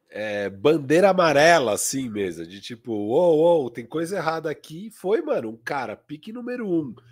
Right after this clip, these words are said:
que tinha ido pra uma final de N B A, jogando bem, enfrentando o Joker, enfrentando o Anthony Davis, tal. Tudo bem, Anthony Davis foi por dois jogos, mas ok.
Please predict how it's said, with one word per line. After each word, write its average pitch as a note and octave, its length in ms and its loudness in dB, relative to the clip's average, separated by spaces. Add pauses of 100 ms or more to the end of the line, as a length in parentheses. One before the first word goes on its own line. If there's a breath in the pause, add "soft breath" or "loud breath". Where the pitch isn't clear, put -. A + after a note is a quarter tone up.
(340 soft breath)
que - 80 -18
tinha E3 220 -4
ido A3 120 -8
pra G#3+ 120 -12
uma G#3+ 160 -2
final F3+ 360 -2
de G3+ 120 -8
N C4 160 -6
B A#3 180 -6 (180)
A, D3 40 -4
jogando C3 400 -8
bem, D3+ 520 -4 (280)
enfrentando A#2 420 -6
o F#3+ 60 -6
Joker, C#3 680 2 (460)
enfrentando C3 480 -6
o A#2+ 440 -6 (200)
Anthony D#3 380 -6
Davis, B2 800 -2
tal. A#2 500 -4 (320)
Tudo A#2+ 160 -16
bem, A2 140 -2
Anthony F#2 240 -10
Davis A2 200 -6
foi A#2 100 -10
por G2+ 180 -16
dois A2+ 200 -4
jogos, D2+ 300 -8
mas E2 140 -16
ok. F#2 220 -18